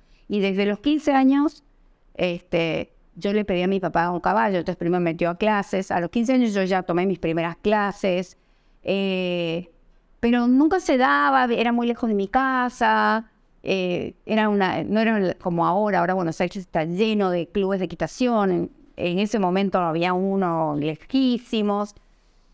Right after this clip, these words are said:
Entonces al final, eh, esperé hasta que u-, un día él mismo vino y me dijo, "Tengo un amigo que estaba trabajando con él, Alejandro Araya, que está montando en el Club Alemán de Equitación,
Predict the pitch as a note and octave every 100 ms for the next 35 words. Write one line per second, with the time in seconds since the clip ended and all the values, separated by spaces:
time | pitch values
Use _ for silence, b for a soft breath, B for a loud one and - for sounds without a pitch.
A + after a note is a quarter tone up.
0 | _ _ _ A#3 A#3+ D#4 D#4+ F4 E4+ D#4
1 | C#4 C#4+ C#4+ D#4+ E4 D#4 - - A3+ A3
2 | A3 A3 A#3+ A#3 B3+ B3+ D#4+ D#4+ - -
3 | A3 - A3 G#3 G#3 G#3 C#4+ D#4 E4+ F4
4 | E4+ F4+ E4 D#4 D#4+ E4 D#4 C#4 C4+ -
5 | D4+ C#4+ B3 G#3 G#3 - _ _ _ _
6 | C#4 D4+ D#4+ C#4 C4+ C#4+ C4 G3 A#3 G#3
7 | G#3 G3 G#3 G#3+ A3 B3 G#3+ F3 F#3 G#3+
8 | G#3 G#3+ G#3 G#3 G#3+ A3+ C4 - _ G#3
9 | - A3 A3+ G#3+ A3+ A#3+ A#3 G#3+ A#3 A#3
10 | A#3 B3 B3 B3+ D4 - F4+